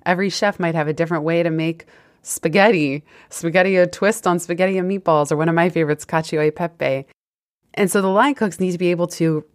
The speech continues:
read these recipes and the prep instructions and presentation to get it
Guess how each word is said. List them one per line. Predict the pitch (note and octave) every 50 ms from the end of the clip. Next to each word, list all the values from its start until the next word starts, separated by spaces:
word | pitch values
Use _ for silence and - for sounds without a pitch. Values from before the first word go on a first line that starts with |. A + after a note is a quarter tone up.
| - - _ _ _ -
read | E3 D#3+ D#3+ E3 G#3 B3+ C#4+ A#3+
these | A3 F#3+ E3+ F3
recipes | E3+ E3+ E3+ - - E3+ D#3+ D#3+ - _
and | F#3+ F#3 F#3 G3 G3 F3+ E3
the | E3 D#3+
prep | E3 - - B3+ B3+ - -
instructions | E3+ D#3+ E3 - E3 D#3 - - - D3 C#3 C#3 D3 D3+ - - -
and | D3+ D#3 D3+
presentation | - E3+ D#3 D3+ D3+ D3+ - - G#3+ A3 - - D3+ C#3+ D3+ D3+ - _ _ -
to | - E3+
get | E3 - B3 B3
it | G#3+ F#3+ - -